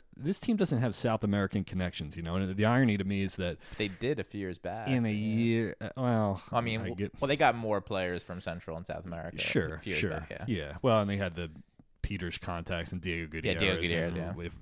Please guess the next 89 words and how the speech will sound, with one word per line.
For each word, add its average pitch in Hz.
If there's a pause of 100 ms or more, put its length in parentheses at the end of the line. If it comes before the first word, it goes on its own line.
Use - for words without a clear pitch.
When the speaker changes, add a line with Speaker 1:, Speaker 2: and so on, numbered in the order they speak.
Speaker 1:
the 90
Ricardo 92
Ansaldi, 87
who 90
I 85
never 90
Speaker 2:
Yeah. 92
Speaker 1:
physically 92
saw 87
in 85
person. 87
Speaker 2:
<laughs> -
I 196
didn't 170
either. 160
I 123
talked 175
to -
him 101
Speaker 1:
Um, 101
Speaker 2:
once. 120 (120)
Speaker 1:
Did 123
you? 151 (120)
Okay. 95 (240)
Speaker 2:
He 123
Speaker 1:
But 131
you 170
never 175
saw 156
him? 190
You 135
never 143
actually 139
Speaker 2:
I, -
Speaker 1:
saw 139
Speaker 2:
I, -
Speaker 1:
him? 147
Speaker 2:
I 156
interviewed 175
him. 107
Yeah, 131
he 117
was 147
an 156
Speaker 1:
Oh, 139
you -
Speaker 2:
interesting 117
Speaker 1:
did 123
Speaker 2:
guy. -
Speaker 1:
see 120
him 101
in 92
person, 87
so 160
Speaker 2:
No, -
Speaker 1:
that 180
Speaker 2:
I -
don't, 196
I -
don't -
Speaker 1:
doesn't 196
Speaker 2:
think 233
I 208
Speaker 1:
count. 180
Speaker 2:
did 175
see -
him 160
in 135
person. 135
I 113
think 131
I 135
Speaker 1:
No. -
Speaker 2:
interviewed 120
him 113
on 107
the 101
phone. 104
Speaker 1:
Well, 92
I 127
never 117
saw 98
him 87
in 82
person 95
Speaker 2:
Yeah, 90
Speaker 1:
ever, 80
Speaker 2:
so 92
Speaker 1:
so. 95